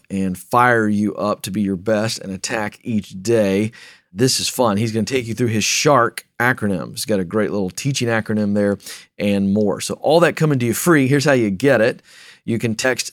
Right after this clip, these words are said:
the word Damon, that's his name, D A Y M O N D, Damon. Text that word to three three four four four, or you can get the link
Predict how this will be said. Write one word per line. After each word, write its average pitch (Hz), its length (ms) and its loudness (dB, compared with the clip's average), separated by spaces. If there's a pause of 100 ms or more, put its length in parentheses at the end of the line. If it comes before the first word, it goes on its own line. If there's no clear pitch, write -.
the 120 100 -2
word 120 420 2
Damon, 139 520 2
that's 110 300 -2
his 139 180 0
name, 113 300 -2
D 131 260 0
A 135 140 2
Y 110 480 2
M 135 120 0
O 135 140 6
N 135 140 4
D, 110 220 0
Damon. 127 580 0 (460)
Text 123 300 -4
that 123 180 0
word 113 240 2
to 107 60 0
three 120 260 0
three 113 300 -2
four 110 280 -2
four 104 260 -2
four, 127 420 2
or 139 120 4
you 139 60 2
can 143 140 -2
get 139 140 0
the 127 100 0
link 127 440 0